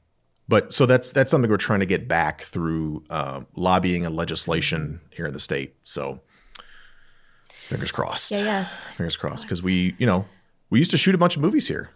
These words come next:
Speaker 1: I don't know if you guys, anybody knows that, but, like, I worked on a bunch of movies, like, coming up as a P A
Speaker 2: Mm-hmm.
Speaker 1: and then, uh, in various departments. Like, I mean, low budget stuff, but, like, it was fun.
Speaker 2: Yeah.
Speaker 1: It was hard work, but it was really cool.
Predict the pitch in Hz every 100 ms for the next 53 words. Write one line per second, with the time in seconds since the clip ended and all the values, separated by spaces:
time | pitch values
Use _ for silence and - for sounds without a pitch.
0 | - 101 113 98 104 98 95 - - -
1 | - 90 101 98 90 113 90 82 78 82
2 | - - _ _ _ _ _ - 117 113
3 | 113 98 82 110 - 76 71 69 - 80
4 | - - 82 80 - - 80 78 - 98
5 | 85 98 131 - _ _ 190 180 92 82
6 | 82 85 - 85 82 85 90 90 90 98
7 | 92 87 - 92 107 95 87 85 - _
8 | _ _ _ _ - 127 131 95 123 117
9 | 117 123 - 101 139 - 87 95 92 139
10 | - - 123 139 139 - _ - 175 113
11 | - 104 113 95 120 117 92 92 87 95
12 | 92 104 107